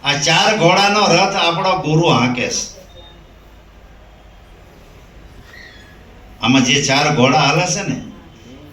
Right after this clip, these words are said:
એનો રથ ગુરુ હાંકે છે. ધર્મ, અર્થ, કામ અને મોક્ષ.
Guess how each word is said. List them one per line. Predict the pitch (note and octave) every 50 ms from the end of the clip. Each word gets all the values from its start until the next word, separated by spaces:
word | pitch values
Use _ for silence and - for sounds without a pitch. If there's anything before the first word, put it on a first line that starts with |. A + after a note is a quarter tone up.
| -
એનો | C3 C#3 D#3 D#3+ C#3 B2
રથ | B2 C#3+ D#3+ E3 -
ગુરુ | - - A#2 A#2 B2+ C3 C#3 B2+
હાંકે | A#2 A2+ A2 A2+ - -
છે. | - - - - - - -
ધર્મ, | A2+ A#2+ C3 D3 D3+ D3+ D3+ C#3
અર્થ, | C3 B2 B2+ C3+ C#3+ - C#3+
કામ | B2+ A#2+ - A#2+ B2 B2+ A#2 A2 A2+
અને | A2 A2 G2
મોક્ષ. | F#2 F#2+ F#2+ F#2+ - - - - - -